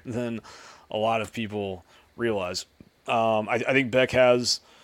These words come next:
some legitimate straight line speed, and what he really has from a quarterback standpoint is, is what I would refer to as functional mobility. Carson Beck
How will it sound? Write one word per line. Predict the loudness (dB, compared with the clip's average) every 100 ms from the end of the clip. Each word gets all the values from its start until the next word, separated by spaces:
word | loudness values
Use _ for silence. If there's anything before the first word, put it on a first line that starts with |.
| _ _
some | -4 2
legitimate | 2 4 4 4 2
straight | 4 6 6
line | 4 0 0
speed, | -2 -2 -2 0 -2 -6 -14 -6
and | -2 0 0 -2 -4 -8 -14 -18 -18 -20 -20 -20 -20 -6 -4 -4 -8 -16
what | -2 6 8
he | 10
really | 12 12 12
has | 12 12 12
from | 8
a | 2
quarterback | 6 8 10 8
standpoint | 6 2 2 2 2
is, | 2
is | 0 -4 2
what | 6
I | 6
would | 4 0 -10 _ _ _ _ _ _ -10
refer | -6 -2 0 0
to | -2
as | -2 -4
functional | -4 -6 -6 -8
mobility. | -12 -14 -12 -12 -14 -16 -20 -20 -20 -2
Carson | 2 4 2
Beck | 6 6 6